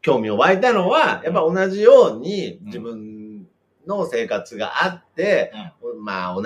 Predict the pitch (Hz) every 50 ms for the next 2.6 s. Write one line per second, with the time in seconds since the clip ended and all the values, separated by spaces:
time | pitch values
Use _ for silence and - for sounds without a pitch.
0 | 117 117 120 156 214 269 254 214 151 120 95 - - _ _ _ - 101 90 -
1 | - - 98 - - - - - 151 143 131 107 98 98 101 117 156 214 208 -
2 | 190 180 175 180 180 339 381 403 339 151 - -